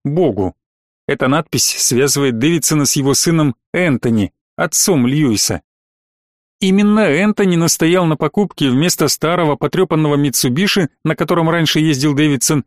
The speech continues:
нового микроавтобуса за двадцать тысяч фунтов. Теперь это его гордость и отрада.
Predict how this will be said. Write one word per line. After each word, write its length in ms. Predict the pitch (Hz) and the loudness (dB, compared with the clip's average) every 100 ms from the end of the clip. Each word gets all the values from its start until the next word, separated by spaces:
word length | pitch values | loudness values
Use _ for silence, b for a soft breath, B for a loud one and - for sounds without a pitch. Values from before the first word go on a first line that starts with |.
| _ _ | _ _
нового 480 | 165 202 196 143 143 | 0 2 2 2 0
микроавтобуса 840 | 147 156 151 135 - 208 196 202 | 0 0 -2 -2 0 0 2 2
за 160 | 147 156 | 2 0
двадцать 480 | 120 151 - 180 - | 0 -2 -2 -4 -2
тысяч 360 | 165 190 - | -2 -2 -4
фунтов. 500 | - 180 127 139 - _ _ _ | -2 -2 0 -2 -6 _ _ _
Теперь 320 | - 120 165 175 | -6 -2 0 0
это 160 | 151 | 2
его 240 | 147 131 117 | 2 2 2
гордость 600 | 131 165 127 - - - _ | 2 2 0 -2 -6 -14 _
и 120 | 131 | -4
отрада. 600 | 131 - 147 147 104 90 | -4 -2 -4 -2 -2 -6